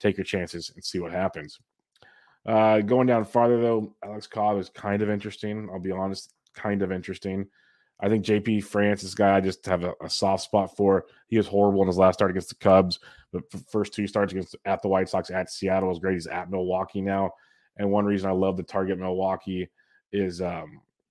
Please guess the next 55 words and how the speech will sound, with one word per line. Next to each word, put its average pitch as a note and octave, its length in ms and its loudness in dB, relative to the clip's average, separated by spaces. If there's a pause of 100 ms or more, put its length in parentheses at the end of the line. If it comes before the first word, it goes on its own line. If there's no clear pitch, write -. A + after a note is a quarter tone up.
(220)
they're F#2+ 200 -6
striking F#2 300 -2
out D#2+ 80 -8
a D#2 40 -12
ton E2+ 240 -6
right D2+ 160 -6
now, D2 180 -10
especially B2 340 0
versus F#2 180 -4
lefties. G2 460 -2 (360)
Obviously, F#2 280 -2
J F#2 160 2
P F#2 80 0
France F2+ 300 -2
is F2 80 -8
a F2 60 -6
right-handed F#2+ 520 -2
pitcher, G2 400 0 (320)
but G2 80 -4
they're G2 60 2
still A2+ 160 4
striking G2 260 4
out F#2 80 4
over E2+ 100 0
twenty-two F#2 360 -2
percent F2+ 280 -4
of F2 60 -2
the - 40 -12
time F2+ 240 0
with F2 100 -6
a E2 40 -14
two F#2 160 -4
forty-three F2+ 380 -4
average, F2 220 -2
one F2 120 -10
sixty F2+ 300 -10
iso. F2 400 -6 (680)
So - 120 -6
you B2 60 2
can C3 120 2
go C#3+ 140 10
France B2 340 6
if G2+ 120 -8
you G2 100 0
want. G2 280 2
It's F2+ 100 -8
not F#2+ 200 0
sexy. F#2+ 380 -4
I F#2 40 2
wish F2+ 120 -4
he F#2+ 60 -6
was F2+ 80 -4
a F#2 40 -2
little F#2 120 -4
cheaper, A2+ 520 -8